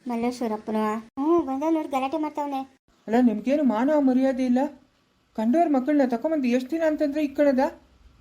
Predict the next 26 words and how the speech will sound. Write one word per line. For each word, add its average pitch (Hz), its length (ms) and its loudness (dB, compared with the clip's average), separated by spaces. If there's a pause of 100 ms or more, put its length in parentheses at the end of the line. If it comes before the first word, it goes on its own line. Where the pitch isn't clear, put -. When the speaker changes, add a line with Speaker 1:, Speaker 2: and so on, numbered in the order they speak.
Speaker 2:
ಯಾರು 262 220 2
ಇಲ್ಲ 311 180 4
ಮನೆಗ್ 285 340 2
ದೊಡ್ಡವ್ರು 294 320 2
ಹೇಳೋರು 302 380 2
ಕೇಳೋರು? 302 540 4 (640)
Speaker 1:
ನೋಡಪ್ಪ, 285 320 -2 (140)
ನಿನ್ 302 220 2
ಹೆಸ್ರು 277 240 -4
ಏನೋ 294 200 -2
ನಂಗೆ 269 300 -4
ತಿಳಿದು. 269 600 -8
ನಿನ್ನೆ 285 360 -2
ಮಲ್ಲೇಶಿ 285 500 0
ಬನ್ನು. 254 460 -4 (480)
ಬಂದು 285 320 0
ನನ್ನನ್ನು 285 320 0
ಮಾತಾಡ್ಸ್ಕೊಂಡು 311 760 -2
ಅಷ್ಟು 277 160 -8
ಕೆಲ್ಸ 269 320 -4
ಐತೆ 302 180 -2
ಅಂತ 285 160 -4
ಹೋದ್ನಪ್ಪ. 285 760 -2 (640)
ಹೋದ್ಮೇಲೆ 349 540 4
ಇವಳು 349 280 -2
ಸಾಯಂಕಾಲ 330 360 0